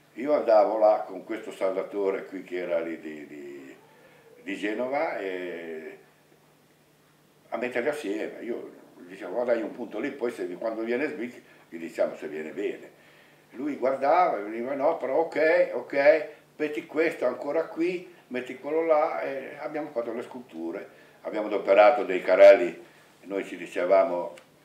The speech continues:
scusate la parola, tricabale, perché erano due ruote con un arco, il quale con un gancio al centro si agganciavano i tubi o dei pesi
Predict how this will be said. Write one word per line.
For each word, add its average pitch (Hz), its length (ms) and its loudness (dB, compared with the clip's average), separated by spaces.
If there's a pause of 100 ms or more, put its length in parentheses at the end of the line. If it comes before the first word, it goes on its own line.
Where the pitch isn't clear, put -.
(120)
scusate 98 460 6
la 92 120 4
parola, 98 380 6
tricabale, 98 800 4 (360)
perché 95 540 2
erano 87 540 0
due 107 220 0
ruote 101 680 2 (220)
con 101 140 -6
un 101 160 0
arco, 101 640 4 (160)
il - 120 -16
quale 87 540 6
con 101 160 -10
un 98 120 -4
gancio 107 420 4
al 98 120 0
centro 90 460 -2
si - 140 -4
agganciavano 98 880 4 (240)
i - 160 -14
tubi 110 380 -4
o 92 100 -2
dei 92 160 -2
pesi 92 580 -2